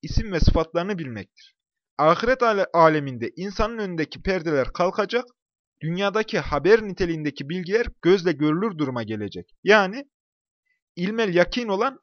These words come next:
aynel yakin haline dönüşecek. Bilgiye dayalı olanlar gözle görülür hale gelecektir. Allah Teala hakkındaki bilgi, marifetullah, onu rüyet ve müşahade, yani görme ve seyretme haline gelecektir.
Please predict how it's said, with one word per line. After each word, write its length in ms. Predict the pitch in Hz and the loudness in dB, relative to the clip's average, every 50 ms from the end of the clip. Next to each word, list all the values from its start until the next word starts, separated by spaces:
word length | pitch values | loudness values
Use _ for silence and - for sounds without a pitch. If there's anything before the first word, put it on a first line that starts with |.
| _ - | _ 2
aynel 380 | 165 180 190 190 202 190 175 | 4 4 4 2 -2 0 2
yakin 320 | 170 170 170 - 240 240 226 | 2 0 0 -2 -6 -4 0
haline 380 | 202 170 151 143 131 123 110 | 2 2 2 2 0 -4 -6
dönüşecek. 580 | 110 113 113 107 - 104 98 92 92 - - _ _ _ _ _ _ _ | -8 -8 -8 -6 -6 -8 -6 -8 -10 -14 -14 _ _ _ _ _ _ _
Bilgiye 340 | 151 165 180 175 226 233 185 | -6 -4 -2 4 4 6 6
dayalı 260 | 190 180 165 156 151 | 8 6 6 4 2
olanlar 480 | - - 202 202 185 170 185 220 240 247 - - _ | 0 0 0 0 0 0 -2 -8 -10 -12 -12 -4 _
gözle 280 | 165 170 170 151 170 | 2 2 2 2 -2
görülür 320 | 156 143 151 151 165 190 180 | -2 0 -2 0 -2 -2 -2
hale 240 | 175 156 139 123 | 0 0 0 0
gelecektir. 680 | 107 101 101 95 92 85 90 87 - _ _ - - _ _ _ _ _ _ _ _ _ _ - | -2 -6 -8 -10 -10 -12 -12 -16 -16 _ _ -20 -20 _ _ _ _ _ _ _ _ _ _ -2
Allah 320 | 143 156 190 233 240 - | 0 2 4 2 2 4
Teala 380 | - 226 233 240 240 247 247 226 | 2 4 4 6 4 4 4 2
hakkındaki 560 | 226 - - 208 202 202 202 - 202 170 165 | 0 -4 -6 -6 -4 -4 -4 -4 -8 -8 -8
bilgi, 300 | 185 190 180 160 165 175 | -8 -8 -8 -6 -6 -6
marifetullah, 800 | 175 170 170 170 165 165 175 160 - - 151 151 170 208 262 262 _ _ _ _ _ _ | -2 -2 -2 -2 -2 -4 -6 -8 -6 -8 -10 -6 -6 -6 -6 -8 _ _ _ _ _ _
onu 320 | 160 185 226 233 208 160 | -4 -2 -2 -2 -2 -2
rüyet 380 | 170 175 180 185 240 247 - 208 | -2 -4 0 0 -2 -2 0 -4
ve 80 | 175 | -4
müşahade, 800 | 156 156 156 156 - 175 165 165 165 170 170 175 180 135 98 - _ _ _ _ _ | -4 -4 -6 -4 0 0 0 2 2 2 2 2 0 -2 -2 -6 _ _ _ _ _
yani 300 | 139 151 160 175 180 156 | -2 -2 -2 -2 -4 -2
görme 320 | 139 160 170 180 214 247 226 | 0 0 0 0 0 -2 -2
ve 100 | 202 160 | -2 -2
seyretme 480 | - - 156 151 156 165 - 196 226 | -2 -2 -2 -2 -4 -6 -4 -2 0
haline 220 | 214 196 180 160 135 | 0 0 0 -2 -4
gelecektir. 640 | 117 117 104 101 90 95 92 - _ _ - - | -4 -6 -6 -6 -8 -10 -12 -14 _ _ -20 -20